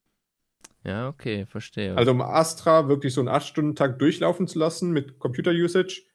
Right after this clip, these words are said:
Speaker 2: da zahlst du ja für das Modell mindestens so viel, wie du an dem Tag verdient hättest.
Speaker 1: Ja, nee, das würde ich nicht sagen. Also ich mach das ja gerade, wenn du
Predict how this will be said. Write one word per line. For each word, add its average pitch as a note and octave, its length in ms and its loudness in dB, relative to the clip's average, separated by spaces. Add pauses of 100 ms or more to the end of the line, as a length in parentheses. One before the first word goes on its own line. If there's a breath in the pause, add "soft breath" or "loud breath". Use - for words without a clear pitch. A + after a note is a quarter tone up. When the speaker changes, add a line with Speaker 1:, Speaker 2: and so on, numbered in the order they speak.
(400)
Speaker 2:
da B2+ 100 4
zahlst D3 280 2
du C#3+ 60 2
ja C3 80 6
für B2+ 80 -8
das C#3 160 2
Modell C#3 340 4
mindestens C#3 400 0
so C3 80 -2
viel, B2+ 240 0
wie B2+ 60 0
du B2 100 2
an A#2 80 2
dem A#2 140 0
Tag A2 160 0
verdient A2+ 300 -2
hättest. - 280 -4
Speaker 1:
Ja, A3 480 -4
nee, B3+ 400 -2
das - 280 -6
würde A3 100 -2
ich A#3 80 -8
nicht D4 140 -8
sagen. C3+ 180 -4
Also B2+ 160 -2
ich B2+ 140 -4
mach D#3 160 -2
das B3 200 -6
ja C3+ 100 -2
gerade, G#2+ 640 -4
wenn C3+ 140 -2
du C#3+ 100 -2